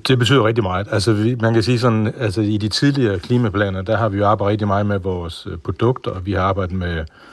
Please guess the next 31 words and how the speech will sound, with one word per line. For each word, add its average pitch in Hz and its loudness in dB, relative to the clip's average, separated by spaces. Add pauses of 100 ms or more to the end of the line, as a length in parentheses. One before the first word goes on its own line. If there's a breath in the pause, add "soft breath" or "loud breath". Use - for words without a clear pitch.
(600 loud breath)
at 90 2
konvertere 95 2
til 95 -4
grønne 107 2
brændsler, 101 0
og, 92 -2 (160)
og 113 0
vi 101 4
havde 110 6
jo 113 4
sådan 107 -2
en 104 -2
idé 110 6
om 101 2
at 95 -2
bygge 107 4
et 104 2
anlæg 98 -2
til, 90 -6
til 107 -6
fire 127 -2
hundrede 107 0
tusind 95 -6
tons, 101 -4
og, 92 -4 (640 loud breath)
og 95 2
der 107 6
kunne 104 2
vi 101 2
tydeligt 131 2
se, 113 0